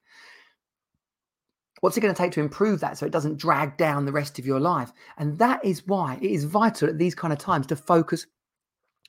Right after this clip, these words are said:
on yourself, because that's where responsibility lies. It's incredibly freeing to realize this and to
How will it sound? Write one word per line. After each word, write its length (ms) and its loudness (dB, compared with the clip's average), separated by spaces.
on 160 2
yourself, 420 0
because 200 -4
that's 320 -2
where 120 0
responsibility 640 -8
lies. 340 -12
It's 220 -10
incredibly 1200 0
freeing 680 2
to 140 -2
realize 540 2
this 280 -10
and 160 -2
to 200 -2